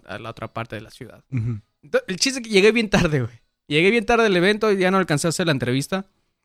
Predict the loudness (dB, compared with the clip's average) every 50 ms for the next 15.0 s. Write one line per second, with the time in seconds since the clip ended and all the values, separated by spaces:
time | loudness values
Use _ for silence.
0 | _ _ _ _ _ _ -2 0 2 2 4 4 2 2 2 2 0 0 0 -2
1 | 0 0 -2 0 0 -2 -2 -2 0 0 0 0 0 0 -2 -4 -2 0 0 0
2 | 0 0 0 -2 0 0 0 2 0 0 0 -2 -2 -2 -2 -2 -4 -4 -4 -4
3 | -4 -4 -4 -6 -6 -6 -8 -10 -8 -8 -6 -4 -6 -6 -4 -6 -6 -6 -6 -6
4 | -6 -6 -6 -6 -8 -10 -12 _ _ _ _ _ _ _ _ _ _ _ _ _
5 | _ -12 -10 -8 -6 -4 -4 -6 -6 -8 -6 -4 -4 -2 -2 -2 -4 -2 -2 -2
6 | -2 -2 -2 -2 -4 -4 -6 -6 -6 -4 -2 -2 -2 0 -2 -2 -2 0 -2 -2
7 | 0 0 0 0 0 -2 -4 -4 -4 -4 -4 -4 -2 0 0 0 0 0 -4 -4
8 | -6 -10 -12 -16 -18 -20 -20 -14 -8 -6 -4 -4 -4 -4 -4 -4 -2 -2 -2 -2
9 | -2 -4 -4 -4 -6 -8 -10 -14 -14 -14 -14 -16 -18 -18 -20 _ _ _ _ _
10 | _ _ _ _ -6 -2 0 0 0 0 0 -2 -2 -2 -2 -2 2 2 2 2
11 | 4 4 4 2 2 2 2 2 2 2 2 2 0 -2 -2 -4 -6 -2 0 2
12 | 4 4 4 4 4 4 4 4 6 6 6 6 8 8 8 8 10 8 8 8
13 | 6 4 4 2 0 2 4 6 6 6 8 6 6 6 4 2 2 0 0 0
14 | 0 0 0 4 4 4 4 4 0 0 0 0 -2 0 0 -2 -4 -6 -6 -4